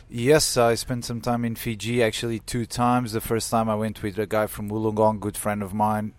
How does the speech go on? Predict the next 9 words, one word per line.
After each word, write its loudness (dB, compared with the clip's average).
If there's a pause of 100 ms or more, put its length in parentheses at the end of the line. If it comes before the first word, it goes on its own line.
We -6
surfed -2
Cloudbreak, 0 (100)
which -10
is -8
a, -2 (300)
it's -18 (100)
a -8
well-renowned -6